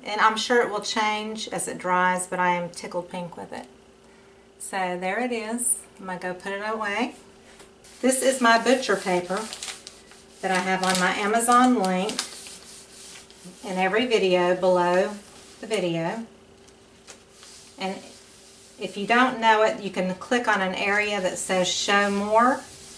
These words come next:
if you're on your laptop or whatever. If you're on your phone, it's just a little down arrow that will give you more information about the video in case you've never been able to find that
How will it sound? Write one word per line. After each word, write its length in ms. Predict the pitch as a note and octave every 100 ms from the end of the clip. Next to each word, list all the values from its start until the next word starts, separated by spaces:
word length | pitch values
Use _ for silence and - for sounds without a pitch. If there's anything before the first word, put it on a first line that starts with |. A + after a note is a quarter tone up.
| - - -
if 120 | -
you're 120 | F#3
on 160 | F#3 F#3
your 100 | F3+
laptop 800 | F3 G#3 - - A#3+ B3 A#3 -
or 100 | A#3
whatever. 400 | A#3+ A#3+ B3 C#4 - - - - -
If 160 | F3+
you're 100 | G3+
on 120 | G3+
your 100 | G3
phone, 460 | G3 A3 A3+ B3+ B3+
it's 200 | - -
just 280 | - G3+ -
a 100 | F#3
little 240 | G#3+ A#3
down 400 | G#3+ G#3+ A3 A#3+
arrow 640 | F3+ F#3 F3 F3 F3 F#3 F#3
that 180 | F3+
will 240 | F#3 F#3 F#3 - - - - - - - - -
give 180 | A#3 A#3
you 140 | G#3+
more 280 | G3+ A3+ A#3+
information 680 | G#3 G3+ G3+ G3 G3 - F3+
about 280 | F#3 F#3 -
the 60 |
video 500 | F3+ G3+ F#3 F3 E3
in 200 | E3+ F#3
case 340 | G3 G3 F#3+ G3+
you've 160 | F#3+
never 460 | F#3+ F#3 F3+ F3+ F3+
been 240 | F#3 F3+
able 220 | F3+ F3 F3
to 160 | F3+
find 440 | F3+ G3 F#3 F3+ F3
that 400 | F3 - -